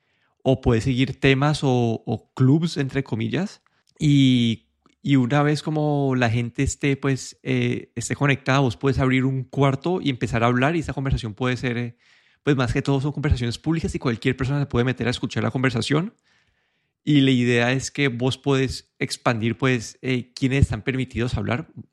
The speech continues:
Pueden haber charlas donde todo el mundo puede hablar, charlas donde solamente un grupo selecto puede hablar, o charlas donde hay un grupo escogido y ellos pueden darle al público, a las otras que están escuchando, le pueden dar acceso a,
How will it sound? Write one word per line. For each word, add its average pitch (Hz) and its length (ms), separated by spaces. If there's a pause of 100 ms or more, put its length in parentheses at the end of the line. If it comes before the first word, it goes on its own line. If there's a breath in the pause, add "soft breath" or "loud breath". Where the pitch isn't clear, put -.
(360)
Pueden 135 140
haber 123 340
charlas 170 280
donde 151 200
todo 147 180
el 147 60
mundo 143 240
puede 143 180
hablar, 151 340 (380 soft breath)
charlas 127 360
donde 143 300
solamente 131 640
un 139 180
grupo 139 280
selecto 120 440
puede 131 180
hablar, 151 340 (300 soft breath)
o 135 140
charlas 123 340
donde 143 240
hay 117 200
un 120 120
grupo 147 440
escogido 143 800
y 131 100
ellos 127 180
pueden 135 420
darle 135 420
al 113 280
público, 143 600
a 135 40
las 110 160
otras 110 220
que 123 80
están 120 100
escuchando, 135 340
le 135 60
pueden 117 280
dar 120 380
acceso 123 640
a, 120 260